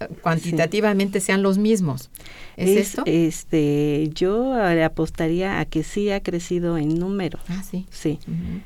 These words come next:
Speaker 2: Entonces, por la cuestión de que en los lugares de origen las problemáticas que tiene la población indígena son muy fuertes, o
Speaker 1: Sí.
Speaker 2: sea, y de diferente índole, ¿no? No solamente es el factor económico,
Speaker 1: Ajá.
Speaker 2: son los conflictos, la violencia,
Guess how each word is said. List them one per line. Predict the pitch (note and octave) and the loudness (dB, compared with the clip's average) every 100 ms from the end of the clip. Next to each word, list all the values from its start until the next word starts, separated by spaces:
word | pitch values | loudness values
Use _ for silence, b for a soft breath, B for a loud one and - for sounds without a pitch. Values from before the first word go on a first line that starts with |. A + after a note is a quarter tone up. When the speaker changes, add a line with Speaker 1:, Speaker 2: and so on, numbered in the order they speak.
| - | -4
Speaker 2:
Entonces, | D#3+ D#3 E3+ E3+ G3 | -2 0 0 0 -4
por | - D3+ D3+ | -2 0 2
la | D#3 D3 | 0 0
cuestión | F3 E3+ - G3 F3+ F#3+ - | 0 -2 0 0 0 -4 -4
de | E3 D#3 | -2 -2
que | C#3+ D3+ D3 D3 D3 E3 - | -2 -2 0 0 0 0 0
en | D#3+ D#3 | 2 2
los | D3+ - | 0 0
lugares | E3 F3 F#3 G3 | 2 4 4 2
de | G3+ | 2
origen | G#3 G3+ F#3+ F3+ | 0 -2 -2 0
las | D3 | 0
problemáticas | - D#3 D#3 E3+ F3 F3 F#3+ F3+ | 0 2 4 4 2 0 -2 -2
que | F3 D#3+ | -2 -2
tiene | E3 E3 E3+ | 0 0 0
la | D#3+ | 0
población | D3+ D3 C#3+ E3 | -2 -2 -2 -2
indígena | E3+ E3 D#3+ E3+ D#3+ E3 | 0 -2 -2 -2 -2 -2
son | - D#3+ E3 | -4 -4 -2
muy | E3+ F3 | -2 -4
fuertes, | E3+ G3 A3+ - D#3+ D3+ | -2 -4 -4 -6 -6 -6
o | |
Speaker 1:
Sí. | - | -2
Speaker 2:
sea, | E3 D#3+ B B B B | 0 0 B B B B
y | D#3+ D3+ D3+ D3+ D3 | 0 2 2 2 2
de | D#3+ | 2
diferente | D3+ D#3+ E3+ E3 F#3 F3+ | 2 2 2 2 0 -2
índole, | G3+ A#3+ B3 E3 D#3 | 0 0 0 0 0
¿no? | D#3+ | 2
No | E3 F3+ | 2 0
solamente | F#3+ F#3+ F3+ F3 E3+ | 0 0 2 0 -2
es | E3+ | -2
el | D#3+ | -2
factor | D#3 D3 - D#3+ | -2 -4 0 0
económico, | D#3+ F#3+ G3+ G#3+ G#3 G#3 F3 | 0 -2 -2 -2 -4 -4 -4
Speaker 1:
Ajá. | F3+ | -4
Speaker 2:
son | F3+ E3+ | -2 0
los | E3 E3 | 0 0
conflictos, | E3 D#3+ G3 F3+ F3+ F3 F3 | -2 -2 -2 -2 -2 -6 -2
la | D3 | -2
violencia, | D3+ D#3 E3 F3 F3+ - F3 D#3 F3 | 0 2 2 2 -2 -4 -2 -2 -4